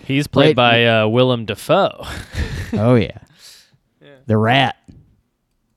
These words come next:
Speaker 2: Uh, Wright recollects his own imprisonment in the same cell for his homosexuality, for which he was bailed out by Howitzer and offered a job at the Dispatch. I like this. I like that, that,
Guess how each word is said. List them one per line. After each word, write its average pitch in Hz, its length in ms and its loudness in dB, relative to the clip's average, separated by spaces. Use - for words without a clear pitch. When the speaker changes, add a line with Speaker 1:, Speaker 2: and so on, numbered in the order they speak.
Speaker 2:
Uh, 101 720 0
Wright 135 420 2
recollects 143 640 2
his 123 160 4
own 127 420 4
imprisonment 120 760 2
in 113 140 -2
the 104 80 -2
same 107 340 -2
cell 104 400 -2
for 101 200 -4
his 95 180 -2
homosexuality, 104 1040 -2
for 101 160 -4
which 95 320 -2
he - 160 -6
was 101 180 0
bailed 117 340 2
out 127 240 2
by 110 140 -2
Howitzer 139 720 2
and - 100 -12
offered 110 340 0
a 101 60 0
job 98 500 -2
at 95 140 -6
the 90 100 -10
Dispatch. - 880 -8
I 135 100 0
like 170 220 6
this. 131 260 2
I 131 80 4
like 139 220 2
that, 123 300 2
that, 113 280 -2